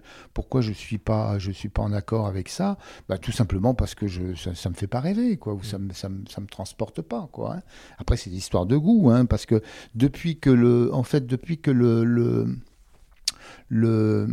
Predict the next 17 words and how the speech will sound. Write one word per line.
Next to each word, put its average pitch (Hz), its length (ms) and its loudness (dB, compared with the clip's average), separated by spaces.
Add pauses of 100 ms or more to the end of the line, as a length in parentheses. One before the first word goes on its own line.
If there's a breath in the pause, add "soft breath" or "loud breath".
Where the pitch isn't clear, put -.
(200)
comment 123 160 -4
on - 20 0
appelle 107 200 -2
ça, 110 240 -2
le, 104 340 0
le, 52 560 -4 (840)
c'est - 160 -10
B 98 100 -6
D 104 140 -2
intégral, 101 640 -4
le, 90 400 -8
comment 101 200 -8
on - 20 -6
appelle 90 180 -10
ça, 101 220 -8
les, 95 440 -8 (600 soft breath)
les, 92 440 -8